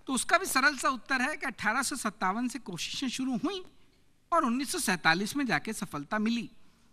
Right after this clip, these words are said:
और तीसरा ये पूछ रहे हैं कि क्या मंगल ग्रह पर पानी है, तो उसका भी गोल मटोल सा उत्तर है कि वैज्ञानिकों का तो यही मानना है,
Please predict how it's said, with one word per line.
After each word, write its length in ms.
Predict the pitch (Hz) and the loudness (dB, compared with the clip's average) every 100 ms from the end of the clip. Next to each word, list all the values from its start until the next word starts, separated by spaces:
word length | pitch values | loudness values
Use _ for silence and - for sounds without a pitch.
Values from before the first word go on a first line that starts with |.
| - _ | -20 _
और 80 | 247 - | -4 0
तीसरा 360 | 285 285 320 359 | 2 4 8 8
ये 160 | 349 | 8
पूछ 320 | 311 277 254 220 | 4 0 0 4
रहे 160 | 233 | 6
हैं 420 | 208 247 320 - | 6 4 0 -8
कि 120 | - 226 | -4 2
क्या 180 | 294 | 4
मंगल 440 | 285 220 208 220 262 | 6 6 4 4 2
ग्रह 280 | 185 208 202 | 2 2 4
पर 180 | 240 | 4
पानी 420 | 247 - 185 247 208 | 4 6 6 6 6
है, 440 | 226 359 165 - - - - - | 10 8 6 -6 -16 -18 -20 -10
तो 60 | 381 | -4
उसका 280 | 339 - 381 | -2 0 0
भी 120 | 392 | 2
गोल 220 | 285 269 | 0 2
मटोल 340 | 277 254 285 269 | 2 0 -2 0
सा 120 | 294 | 0
उत्तर 340 | 247 - 233 | 0 -4 -4
है 260 | 170 240 339 - - | -2 -2 -6 -10 -6
कि 80 | 262 | -4
वैज्ञानिकों 680 | 185 170 170 190 240 294 | -2 0 2 4 2 0
का 120 | 285 294 | 0 2
तो 100 | 240 | 2
यही 280 | 185 185 | 0 0
मानना 380 | 254 190 165 151 | 4 2 4 0
है, 240 | 139 233 | 0 -2